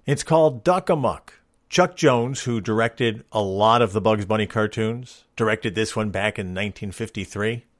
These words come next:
And it is a Bugs Bunny cartoon like no other. Because, spoiler alert, don't listen to the next part if you don't want it to be spoiled. Bugs Bunny only appears in it at the very end. It is such a well-crafted, well-done cartoon, featuring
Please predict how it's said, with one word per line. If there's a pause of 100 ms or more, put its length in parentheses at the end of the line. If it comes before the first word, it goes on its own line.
And
it
is
a
Bugs
Bunny
cartoon
like
no
other. (160)
Because, (240)
spoiler
alert, (240)
don't
listen
to
the
next
part
if
you
don't
want
it
to
be
spoiled. (240)
Bugs
Bunny
only
appears
in
it
at
the
very
end. (340)
It
is
such
a
well-crafted,
well-done
cartoon, (200)
featuring